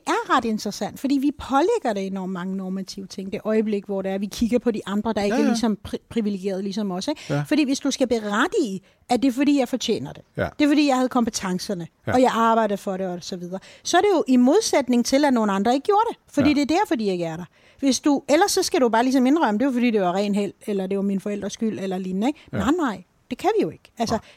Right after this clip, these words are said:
Speaker 1: den er jo en meget mindre flatterende fortælling omkring os selv, ikke? Så det bliver en, en, en fortælling, som er kompetence, modsat nogen, der ikke er lige så kompetente.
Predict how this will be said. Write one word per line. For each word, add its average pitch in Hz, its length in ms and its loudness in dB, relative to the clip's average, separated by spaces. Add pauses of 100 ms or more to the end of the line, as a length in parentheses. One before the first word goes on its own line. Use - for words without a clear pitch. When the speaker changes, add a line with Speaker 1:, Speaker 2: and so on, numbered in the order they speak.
Speaker 1:
den 339 140 2
er 381 120 2
jo 294 40 4
en 247 180 2
meget 254 240 4
mindre 285 640 4 (220)
flatterende 240 920 0
fortælling 269 480 0
omkring 214 340 -2
os 202 100 -4
selv, 233 240 -4
ikke? 294 120 -8 (220)
Så - 160 0
det 277 120 2
bliver 277 160 0 (120)
en, 214 380 -4
en, 247 260 2 (140)
en 254 140 2
fortælling, 220 520 -4
som 208 200 0
er 196 160 -2 (240)
kompetence, 208 760 -4 (240)
modsat 254 580 4
nogen, 214 380 0
der 202 80 0
ikke 202 180 -2
er 214 40 2
lige 208 120 -2
så 196 120 -8
kompetente. - 640 -16